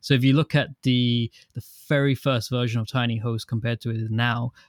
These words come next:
very little has really changed in the sense I could have built a lot more features out than I have right now.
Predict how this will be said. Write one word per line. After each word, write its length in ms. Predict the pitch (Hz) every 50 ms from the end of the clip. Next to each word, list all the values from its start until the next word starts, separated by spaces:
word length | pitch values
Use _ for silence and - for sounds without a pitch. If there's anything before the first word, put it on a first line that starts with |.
| _ _ _ -
very 260 | 160 165 175 180 165
little 320 | 143 147 156 - - 143 139
has 160 | 131 117 113
really 200 | 131 131 123 117
changed 500 | - - - 131 123 123 123 120 113 120
in 100 | 120 120
the 60 | 113
sense 280 | - - 123 117 117 -
I 120 | 120 123
could 140 | - - 147
have 120 | 131 120
built 180 | 113 135 123 113
a 40 | 113
lot 340 | 110 113 117 123 127 127
more 160 | 120 120 117 110
features 400 | - - 123 113 - 120 107 113
out 280 | 113 110 110 - 131
than 300 | 127 117 117 113 110 117
I 160 | 120 113 110
have 240 | 107 120 139 143 117
right 180 | 123 - - -
now. 200 | - - -